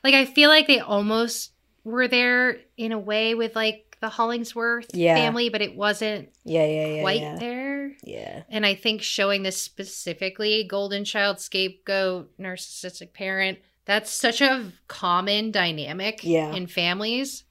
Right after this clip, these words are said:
Speaker 1: that I think it'd be kinda interesting to see that play
Speaker 2: Yeah.
Speaker 1: out.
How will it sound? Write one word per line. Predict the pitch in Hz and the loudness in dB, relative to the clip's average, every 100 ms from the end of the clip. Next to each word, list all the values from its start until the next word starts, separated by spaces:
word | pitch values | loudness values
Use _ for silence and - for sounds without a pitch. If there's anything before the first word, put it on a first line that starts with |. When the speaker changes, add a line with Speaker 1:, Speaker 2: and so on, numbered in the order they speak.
| - | 0
Speaker 1:
that | 190 | 0
I | 180 165 | 0 -4
think | 180 175 | -8 -10
it'd | 165 160 | -10 -8
be | 156 | -10
kinda | 196 170 | -6 -6
interesting | 160 156 165 - 165 151 | -6 -12 -12 -12 -12 -12
to | |
see | 147 - 147 | -12 -12 -12
that | 123 117 - | -12 -14 -10
play | 165 160 | -4 -2
Speaker 2:
Yeah. | 143 - | -4 -10
Speaker 1:
out. | - | -16